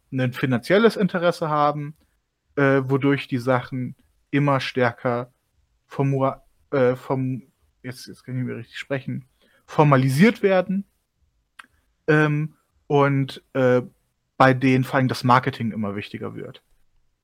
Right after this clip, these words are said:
Ähm, also das, das ist ja heute in, in Filmen schon so, äh, das,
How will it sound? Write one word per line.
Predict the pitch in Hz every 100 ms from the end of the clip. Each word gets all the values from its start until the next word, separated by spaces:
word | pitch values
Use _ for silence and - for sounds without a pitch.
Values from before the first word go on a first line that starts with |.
| -
Ähm, | 127 123 120 113 107
also | 131 127
das, | 131 - - 127 _ _ _
das | - 123 -
ist | 135 -
ja | 135
heute | 139 147
in, | 123 127
in | 117 131
Filmen | - 156 170
schon | - 160 135
so, | 139 135 - _ _ _ _ _ _ -
äh, | 131
das, | 135 131 -